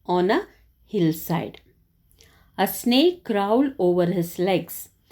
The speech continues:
He didn't move nor show any fear. Later,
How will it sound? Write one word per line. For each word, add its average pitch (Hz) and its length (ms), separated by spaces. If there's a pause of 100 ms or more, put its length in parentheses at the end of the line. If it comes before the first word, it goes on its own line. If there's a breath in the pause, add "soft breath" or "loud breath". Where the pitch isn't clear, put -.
(320 soft breath)
He 208 140
didn't 269 360 (100)
move 196 280 (140)
nor 170 420
show 196 640
any 320 180
fear. 185 340 (360 soft breath)
Later, 269 360